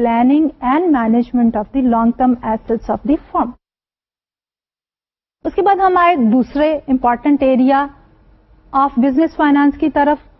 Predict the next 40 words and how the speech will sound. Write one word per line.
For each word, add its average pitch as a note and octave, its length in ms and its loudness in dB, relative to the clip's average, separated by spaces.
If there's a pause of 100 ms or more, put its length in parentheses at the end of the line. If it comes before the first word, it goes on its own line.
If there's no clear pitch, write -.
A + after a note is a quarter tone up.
(140)
اور D4+ 100 -4
ہم F4+ 120 2
نے A#4 200 0
کہا F4+ 200 0
یہ F4 180 2
دوسرا C#4+ 400 0
امپورٹنٹ A#3+ 540 -2
ایریا A#3+ 340 2
جو B3 180 -2
ہے، - 160 -10 (600)
that E4 420 -2
is C4+ 220 -2
related C4 420 0 (160)
to D4+ 120 0 (420)
کہ F4 60 0
اس F4+ 320 0
لانگ F4+ 300 2
ٹرم F#4 180 0
انویسٹمنٹ B3 600 0
کو C4+ 160 0
جو D4 140 -2
ہم B3+ 120 2
نے A#3+ 160 2
ابھی A3+ 160 2
ڈیسائیڈ A3 460 -2
کیا C#4 260 -2
کہ C4 100 -4 (180)
فرم A3+ 140 -2
نے A#3+ 220 2
انڈرٹیک A3+ 580 -4
کرنی D4+ 380 -2
ہے، A3+ 100 -4 (1120)
فنڈ G#4 320 0
کرنے C4+ 340 2
کے A#3 180 -2
لیے، A#3 340 0
فائنانس C4+ 500 2
کرنے A#3+ 400 0
کے B3+ 100 -2
لیے E4 200 2